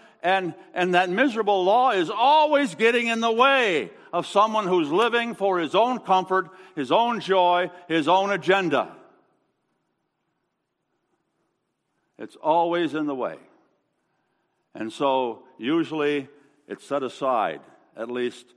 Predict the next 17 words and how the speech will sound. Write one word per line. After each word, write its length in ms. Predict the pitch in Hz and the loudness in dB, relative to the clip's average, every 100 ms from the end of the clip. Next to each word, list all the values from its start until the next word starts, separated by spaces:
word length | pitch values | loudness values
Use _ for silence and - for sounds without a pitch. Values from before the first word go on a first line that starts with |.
| _ _ _ _ - | _ _ _ _ -6
those 240 | 123 107 | -6 -6
things 340 | 143 127 113 | -8 -8 -8
that 340 | 107 107 - 101 | -6 -6 -6 -10
get 140 | 120 | -10
in 120 | 110 | -8
the 80 | 92 | -10
way. 340 | 90 90 76 - _ _ _ _ _ _ _ _ _ _ _ _ _ _ _ _ _ _ | -8 -10 -12 -18 _ _ _ _ _ _ _ _ _ _ _ _ _ _ _ _ _ _
Living 280 | 139 185 165 | -8 -6 -6
to 100 | 147 | -6
yourself. 400 | 110 95 80 - _ _ _ _ _ _ _ _ _ _ _ _ _ _ _ _ _ _ _ _ _ _ _ _ _ _ _ _ _ _ _ _ | -8 -8 -14 -16 _ _ _ _ _ _ _ _ _ _ _ _ _ _ _ _ _ _ _ _ _ _ _ _ _ _ _ _ _ _ _ _
To 120 | - | -2
live 120 | 202 247 | 0 0
unto 180 | 196 | -2
Christ 600 | - 208 208 135 127 - 135 | -4 0 0 0 -4 -8 -4
is 220 | 143 - | -4 -4
to 180 | 143 139 | -4 0
live 460 | 175 175 165 - | 0 -2 -6 -20